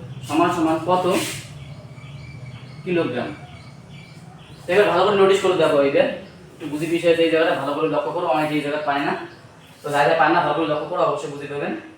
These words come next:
যে পাঁচশো ডেকাগ্রাম, তো ফার্স্ট টাইম আবার কত গ্রাম আছে? পাঁচশো, দশ, বিশ, ওইটা পরের কথা।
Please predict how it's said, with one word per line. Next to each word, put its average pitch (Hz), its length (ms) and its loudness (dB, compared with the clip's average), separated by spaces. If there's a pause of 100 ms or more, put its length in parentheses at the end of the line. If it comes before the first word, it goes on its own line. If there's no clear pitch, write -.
(1500)
যে 185 100 0
পাঁচশো 202 460 2
ডেকাগ্রাম, 190 540 4
তো 202 140 0
ফার্স্ট 180 220 0
টাইম 226 160 2
আবার - 140 6 (440)
কত 185 160 2 (100)
গ্রাম 190 200 8
আছে? 226 200 4
পাঁচশো, 202 320 4 (120)
দশ, 180 300 8 (140)
বিশ, 190 180 -4
ওইটা 190 240 0
পরের 175 200 0
কথা। - 240 -6